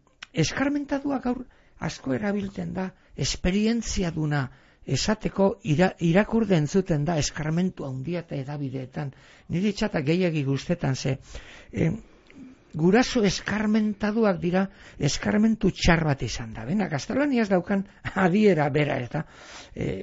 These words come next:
eskarmentu, an-, eskarmentu txarra edo eskarmentu latza edo eskarmentu horretatik ikasteko motiboak dituena. Da, Xavier Maria Munibek, El borracho burlado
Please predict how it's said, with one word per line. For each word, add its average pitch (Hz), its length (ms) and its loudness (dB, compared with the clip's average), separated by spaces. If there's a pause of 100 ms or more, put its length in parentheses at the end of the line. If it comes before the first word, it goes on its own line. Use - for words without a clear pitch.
eskarmentu, 202 640 2 (520)
an-, 165 280 2
eskarmentu 214 640 0
txarra 180 400 0
edo 185 140 4
eskarmentu 208 580 2
latza 180 460 2 (340)
edo 151 220 0
eskarmentu 214 580 0
horretatik 180 560 -2 (360)
ikasteko 196 600 0
motiboak 151 600 2
dituena. 120 500 -6 (380)
Da, 147 220 2 (340)
Xavier 180 380 4
Maria 185 440 6
Munibek, 165 540 4
El 135 140 0
borracho 139 400 -2
burlado 139 500 -4